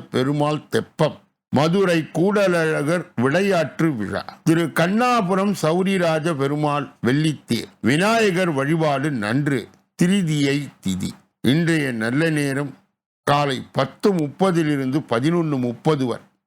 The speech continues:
பிறகு பன்னிரெண்டு முப்பதிலிருந்து ஒன்னு முப்பது வரை, மாலை பொழுதிலே நான்கு முப்பதிலிருந்து ஐந்து முப்பது வரை.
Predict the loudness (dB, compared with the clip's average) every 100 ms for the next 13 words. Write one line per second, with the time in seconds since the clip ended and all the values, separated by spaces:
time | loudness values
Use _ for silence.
0 | _ _ 0 2 2 -2 0 0 2 0
1 | 0 0 0 -2 0 0 2 0 0 0
2 | 0 0 -2 -2 -2 -4 -2 0 0 -4
3 | -6 -10 -2 2 2 2 0 -2 -2 0
4 | 0 0 0 0 -2 -2 -2 -2 -2 -4
5 | 0 0 0 -2 -2 -2 -4 -2 0 0
6 | -2 -2 -4 -2 -2 0 -4 -8